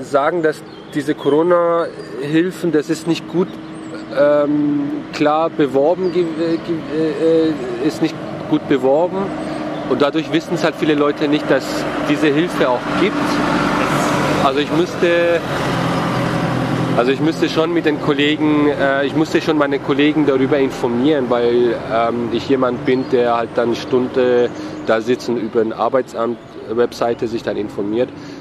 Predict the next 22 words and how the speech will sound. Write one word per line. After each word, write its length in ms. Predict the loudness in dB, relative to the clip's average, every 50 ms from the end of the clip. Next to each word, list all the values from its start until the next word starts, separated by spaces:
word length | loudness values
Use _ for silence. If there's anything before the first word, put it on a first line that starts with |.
| -12 -4
Aber 200 | -4 0 2 2 2
es 160 | 2 0 -4
ist 200 | -8 -8 -6 -4
nicht 320 | -4 -4 -4 -4 -8 -10
gut, 380 | -4 -4 -4 -4 -4 -8 -16 -18 -18 -20 -20 -20 -20 -20 -18 -18 -18 -16 -12
ähm, 880 | -8 -6 -4 -2 -2 -2 -2 -2 -2 -4 -4 -6 -8 -8 -10 -12 -12 -10
also 180 | -8 -8 -8 -8
die, 200 | -10 -10 -12 -14
die, 280 | -14 -14 -12 -12 -12
die 160 | -10 -12 -14 -12
Kollegen 380 | -8 -6 -2 -2 0 -2 0
waren 220 | -2 -2 -2 -2 -4
einfach 240 | -6 -8 -8 -8 -10
überhaupt 360 | -6 -4 -2 -2 -2 -4 -4
nicht 140 | -10 -10 -10
informiert 400 | -12 -10 -8 -6 -6 -6 -6 -6
gewesen, 320 | -6 -6 -4 -6 -4 -6
dass 160 | -6 -6 -6
so 80 | -6 -8
eine 120 | -8 -6
Hilfe 280 | -8 -10 -12 -12 -14 -14
gibt. 480 | -12 -12 -14 -14 -14 -18 -20 -20 -20